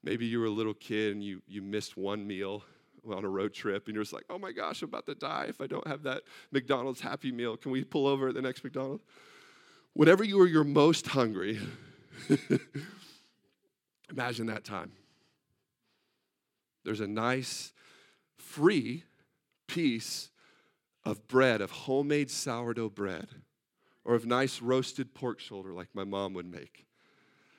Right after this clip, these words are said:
There's something delectable right there being offered to you for free on one table. Then on the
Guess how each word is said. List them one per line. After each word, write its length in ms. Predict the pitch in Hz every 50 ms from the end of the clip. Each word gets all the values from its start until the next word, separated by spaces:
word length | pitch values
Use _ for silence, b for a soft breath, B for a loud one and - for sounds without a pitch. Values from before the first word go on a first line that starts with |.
| b b
There's 200 | - 139 127 -
something 540 | - - - - 175 170 160 151 - 147 135
delectable 920 | 131 120 139 131 127 127 135 143 147 135 - - 135 123 113 113 113 107 107
right 280 | 113 127 147 165 - -
there 140 | 147 131
being 240 | 127 127 160 190 185 - _
offered 420 | - 180 208 208 - - 214 170 147
to 120 | - -
you 160 | 196 185 190 185
for 200 | - - 196 202
free 380 | 196 - - 117 104 90 - - _ _ _ _ _ _ _ _ _ _ _ _ _ _ _ _ _ _ _ _ _ _ _ _ _ _ _ _ _ _ _ -
on 120 | 120 117
one 180 | 117 120 117 110
table. 360 | 98 - 95 87 - 65 73
Then 140 | 87 117 120
on 120 | 120 113
the 120 | 110 110